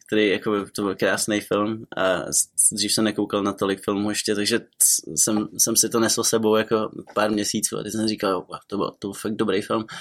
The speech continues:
Tak jako, a tam jsem se všimnul, že každý záběr byla dobrá fotka. Jsem říkal, „Tyjo, tak, tak musím udělat nejdřív, musím být schopný udělat fakt dobrou fotku.“ A potom, až můžu natáčet záběry, aby se někdo vůbec chtěl koukat na to, co chci natočit, protože se můžu snažit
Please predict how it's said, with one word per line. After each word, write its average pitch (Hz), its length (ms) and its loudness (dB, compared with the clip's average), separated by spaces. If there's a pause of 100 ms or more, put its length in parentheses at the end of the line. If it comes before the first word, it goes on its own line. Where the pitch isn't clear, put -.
(400)
Tak 107 180 2
jako, 110 240 4
a - 100 4
tam 123 160 2
jsem 123 180 2
se 117 160 4
všimnul, 123 400 2
že 117 120 2
každý 117 280 2
záběr 113 280 2
byla 110 180 6
dobrá 113 260 4
fotka. 123 440 0 (320)
Jsem 110 120 -2
říkal, 104 280 0 (140)
„Tyjo, 92 280 0 (800)
tak, 95 180 0 (380)
tak 107 200 -4
musím 113 260 2
udělat 113 220 4 (160)
nejdřív, 113 400 0 (100)
musím 113 360 2
být 104 120 2
schopný 110 360 0
udělat 117 240 2 (120)
fakt 104 160 -2
dobrou 107 280 4
fotku.“ 113 400 -2 (680)
A - 60 -2
potom, 107 460 2
až - 180 -2
můžu 107 240 2
natáčet 104 460 0
záběry, 107 380 4
aby 101 180 0
se - 160 2
někdo 101 240 0
vůbec 101 240 2
chtěl 101 220 2
koukat 107 280 0
na 107 100 0
to, 110 120 -4
co 107 140 -2
chci - 140 2
natočit, 110 340 0
protože 104 260 0
se 117 140 4
můžu 107 220 2
snažit 107 360 0